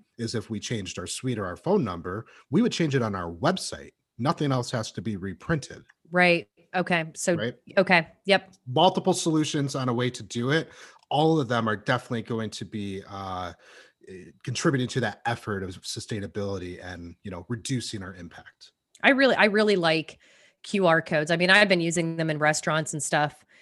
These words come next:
Speaker 2: Um, I wasn't a big fan of them because you're right. When they first came out, it was like, "Oh, I need this app," and then you scan it and then it wouldn't open. But now, I mean, your camera reads it. It's great. I love it.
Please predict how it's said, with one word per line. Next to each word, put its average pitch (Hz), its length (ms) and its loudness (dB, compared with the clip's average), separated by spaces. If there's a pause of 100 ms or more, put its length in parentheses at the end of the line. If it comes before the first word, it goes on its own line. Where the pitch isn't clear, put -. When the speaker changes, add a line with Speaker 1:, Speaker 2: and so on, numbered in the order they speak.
(200)
Speaker 2:
Um, 151 440 0 (140)
I 175 140 6
wasn't 190 360 6
a 175 40 4
big 180 180 4
fan 190 220 4
of 190 80 2
them 165 100 2
because 160 260 0
you're 165 120 2
right. 175 180 6
When 156 80 2
they 156 100 2
first 196 400 4
came 170 200 2
out, 151 160 2
it - 40 -2
was 156 120 -4
like, 165 180 2
"Oh, 180 80 6
I 175 80 8
need 170 180 0
this 160 180 -2
app," 165 340 4
and 156 100 -2
then 151 80 -2
you 151 60 -4
scan 165 500 0
it 156 100 2
and 156 100 -2
then 160 80 0
it 151 80 0
wouldn't 147 240 -4
open. 170 480 4 (320)
But 160 140 0
now, 170 600 6
I - 40 0
mean, 165 120 2
your 156 100 0
camera 180 380 0
reads 143 260 -2
it. 131 180 -4 (560)
It's - 160 -2
great. 175 360 6
I 165 100 2
love 165 200 4
it. 135 180 -2